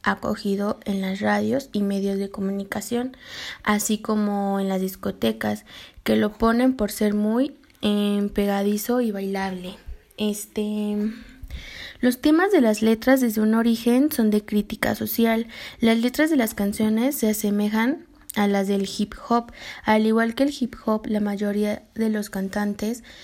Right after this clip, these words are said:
de reggaetón recitan sus canciones con estilo de rap, en lugar de cantarlas mela-, melódicamente.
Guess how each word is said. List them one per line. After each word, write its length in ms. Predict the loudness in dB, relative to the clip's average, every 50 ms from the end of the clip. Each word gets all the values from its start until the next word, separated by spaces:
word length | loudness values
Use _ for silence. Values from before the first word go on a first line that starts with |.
| -20 -20 -8 -2
de 100 | 0 0
reggaetón 640 | 2 2 0 0 -2 -2 -2 -2 0 0 0 0 0
recitan 540 | 0 -2 -2 -2 -4 -4 -2 -2 -2 -2 -2
sus 140 | -4 -6
canciones 600 | -4 -4 -4 -2 -2 0 0 0 0 0 -2 -4
con 140 | -4 -4 -4
estilo 460 | -4 -4 -6 -4 -4 -4 -2 -2 -2
de 160 | -2 -2 -4 -2
rap, 320 | 0 0 0 0 -2 -4 -12 -20 -20 -20 -16 -6
en 180 | -2 0 0 2
lugar 300 | 0 0 0 0 0 0
de 100 | -2 -2
cantarlas 640 | -2 -4 -4 -2 -2 -2 -2 0 0 -2 -4 -4 -4
mela-, 300 | -4 -4 -4 -4 -6 -8 -8 -4
melódicamente. 1080 | -2 0 0 0 0 -2 -2 -4 -4 -4 -4 -4 -4 -2 -2 -2 -2 -2 -4 -8 -12